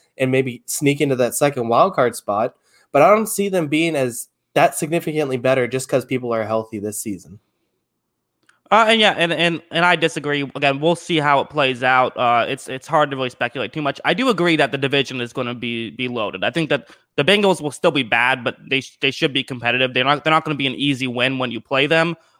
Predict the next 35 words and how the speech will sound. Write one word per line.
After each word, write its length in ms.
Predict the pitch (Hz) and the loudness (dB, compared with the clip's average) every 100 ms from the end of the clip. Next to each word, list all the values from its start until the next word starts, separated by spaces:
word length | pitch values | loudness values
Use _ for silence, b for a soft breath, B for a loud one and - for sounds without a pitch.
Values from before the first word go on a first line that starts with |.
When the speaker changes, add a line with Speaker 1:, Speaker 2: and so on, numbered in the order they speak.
| b | b
Speaker 2:
Uh, 360 | 127 123 120 - | 2 4 4 2
and 120 | 135 | 0
I 80 | 127 | 0
think 260 | 131 156 - | 0 -2 0
that 240 | 123 113 - _ - | 0 0 -4 _ -6
the 140 | 127 | -4
Browns 480 | 117 131 135 135 123 | 0 2 2 2 -4
should 180 | - 160 | -4 0
be 60 | |
a 60 | 131 | 2
lot 200 | 117 107 | 2 2
better. 220 | 110 127 | 0 2
I, 240 | 120 120 - - | 2 2 -4 -8
I 200 | 135 117 | -4 -2
think 220 | 127 135 _ | -2 -6 _
that 120 | 113 | -4
they 280 | 127 120 120 _ _ _ _ 131 | 0 0 -2 _ _ _ _ -2
definitely 340 | 147 147 131 120 | 0 0 -2 -2
could 220 | 135 120 | -4 -2
be. 180 | 120 120 | 0 0
And 80 | |
I 40 | 123 | 0
think 200 | 135 120 | -2 0
Baltimore, 560 | 139 143 139 123 117 117 | 2 2 0 -2 0 -2
I 40 | |
think 160 | 143 131 | -6 -8
people 180 | 147 | -4
are 80 | 131 | -4
sleeping 340 | - 156 143 127 | -2 -4 -4 -4
on 120 | 123 | -2
Baltimore 440 | 117 113 131 120 | -2 -2 -4 0
after 240 | 113 - 127 | 0 0 0
one 380 | 127 123 120 - | 0 0 -2 -2
bad 240 | 113 113 | 0 0
loss. 400 | 123 143 127 | 2 4 4